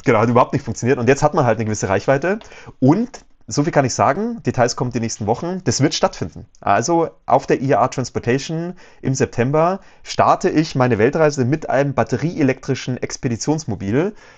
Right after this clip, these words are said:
und fahre auf dem Landweg bis nach Asien, dann mit dem Schiff rüber nach Nordamerika, komplett runter bis nach Südamerika und zeig einfach der Welt, dass zum einen wir in Europa einfach vorne mit dran sind mit diesen Elektro-L K Ws, aber dass auch andere Länder gibt, von denen wir uns vielleicht was abschauen können oder wo wir einfach vorne dran sind.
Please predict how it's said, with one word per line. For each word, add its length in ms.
und 160
fahre 380
auf 80
dem 80
Landweg 380
bis 120
nach 100
Asien, 680
dann 160
mit 80
dem 20
Schiff 240
rüber 160
nach 80
Nordamerika, 600
komplett 280
runter 200
bis 140
nach 60
Südamerika 720
und 100
zeig 340
einfach 260
der 120
Welt, 320
dass 160
zum 160
einen 480
wir 300
in 100
Europa 420
einfach 260
vorne 220
mit 120
dran 160
sind 140
mit 80
diesen 160
Elektro-L 400
K 160
Ws, 260
aber 320
dass 160
auch 80
andere 240
Länder 500
gibt, 240
von 160
denen 140
wir 40
uns 100
vielleicht 200
was 80
abschauen 320
können 220
oder 280
wo 120
wir 100
einfach 160
vorne 240
dran 200
sind. 340